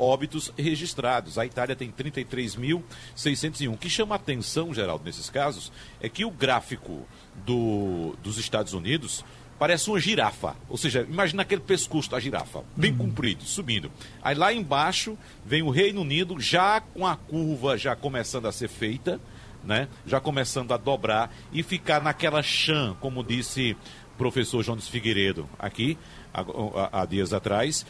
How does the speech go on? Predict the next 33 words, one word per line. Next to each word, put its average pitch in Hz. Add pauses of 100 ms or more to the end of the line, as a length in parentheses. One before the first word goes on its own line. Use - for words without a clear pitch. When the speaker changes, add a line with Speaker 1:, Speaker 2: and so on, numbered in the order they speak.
Speaker 1:
ou 123
seja, 104
ficar 120 (140)
estabilizado 117 (380)
e 131
depois 131
começar 120
a 101
cair. 127 (300)
Aí 151
em 180
terceiro 180
lugar 135
vem 127
o 190
Brasil, 135 (920)
com 143
a 127
curva 175
pra 233
cima 233
ainda. 156 (120)
Não 156
dá 180
nem 214
sinalização 214
de, 185
começou, 180
de 147
que 170
começou 156
a -
dobrar. 135